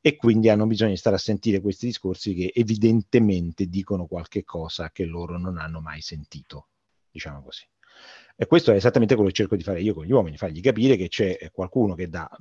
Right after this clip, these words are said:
qualcuna che almeno da trecento anni sta cercando di raccontarci cose molto importanti anche su di noi, uomini, anche ovviamente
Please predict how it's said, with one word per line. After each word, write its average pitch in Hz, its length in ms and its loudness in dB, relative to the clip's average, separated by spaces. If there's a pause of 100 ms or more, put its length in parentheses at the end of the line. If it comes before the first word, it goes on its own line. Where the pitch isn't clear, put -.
(240)
qualcuna 85 440 -8 (680)
che 101 100 0
almeno 107 320 4
da 110 140 2
trecento 110 480 2
anni 98 280 -2
sta 104 160 -2
cercando 104 420 -2
di 101 100 -4
raccontarci 98 680 -2
cose 104 300 -2
molto 143 240 4
importanti 107 500 0
anche 101 540 -2
su - 160 -10
di 85 120 -12
noi, 85 320 -8 (220)
uomini, 73 460 -8 (360)
anche - 420 -14
ovviamente - 480 -20